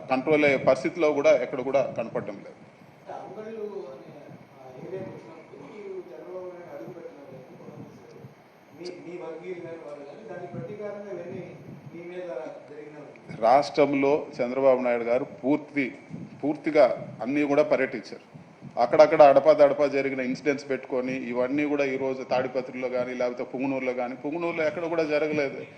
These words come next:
Speaker 1: తెలుగుదేశం నాయకులు వెళ్ళి పోలీసుల పైన గొడవ చేశారు, కానీ వైసీపీ కార్యకర్త ఎక్కడ ఉన్నారు? ఏ ఒక్కటి కూడా మీరు విజువల్స్ తీయండి.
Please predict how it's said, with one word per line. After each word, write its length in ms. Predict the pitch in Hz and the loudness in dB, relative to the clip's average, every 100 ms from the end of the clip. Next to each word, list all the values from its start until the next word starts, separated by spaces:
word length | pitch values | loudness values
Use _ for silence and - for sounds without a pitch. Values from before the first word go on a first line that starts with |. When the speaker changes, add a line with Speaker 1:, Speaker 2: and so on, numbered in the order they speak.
| - - | -20 -6
Speaker 1:
తెలుగుదేశం 500 | 131 156 170 170 170 | 0 2 2 2 0
నాయకులు 380 | 156 160 170 156 | 2 2 0 0
వెళ్ళి 280 | 156 160 160 | 0 0 -4
పోలీసుల 420 | 147 151 160 156 | -2 -2 -2 -2
పైన 320 | 156 151 143 | 0 0 0
గొడవ 140 | 139 143 | 0 0
చేశారు, 360 | 143 139 135 | 0 -2 -2
కానీ 180 | 143 147 | -2 0
వైసీపీ 400 | 135 151 175 160 | 0 0 -2 4
కార్యకర్త 460 | 160 151 156 151 151 | 8 8 6 -2 -4
ఎక్కడ 240 | 139 165 | -4 -4
ఉన్నారు? 320 | 160 147 143 - - - - - | 0 0 -2 -8 -18 -20 -20 -2
ఏ 80 | 127 | 4
ఒక్కటి 380 | 165 165 170 165 | 6 6 4 2
కూడా 180 | 170 151 | 2 0
మీరు 240 | 143 139 | -2 -2
విజువల్స్ 420 | 139 175 175 175 | -2 -2 -4 -2
తీయండి. 360 | 175 180 170 | -2 -2 -4